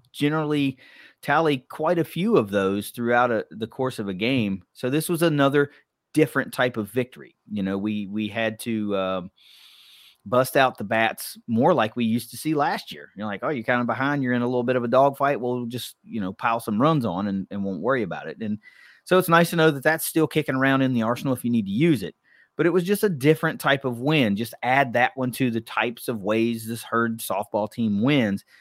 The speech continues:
So now at the end of, uh, yesterday's games, the Herd was twenty-six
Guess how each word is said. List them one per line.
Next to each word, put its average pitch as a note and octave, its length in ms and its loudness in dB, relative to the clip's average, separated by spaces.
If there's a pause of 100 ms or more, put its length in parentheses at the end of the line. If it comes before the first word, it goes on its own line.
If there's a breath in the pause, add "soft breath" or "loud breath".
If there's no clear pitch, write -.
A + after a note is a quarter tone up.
(180 soft breath)
So D3+ 220 2
now F3 380 4
at D#3 120 2
the D3+ 200 2
end G3 500 4
of, C#3+ 520 6 (160)
uh, A#2+ 360 0 (300)
yesterday's A#2+ 540 0
games, G2+ 280 -2
the G#2+ 100 -2
Herd C3+ 240 0
was A2+ 180 -8
twenty-six G3+ 840 -2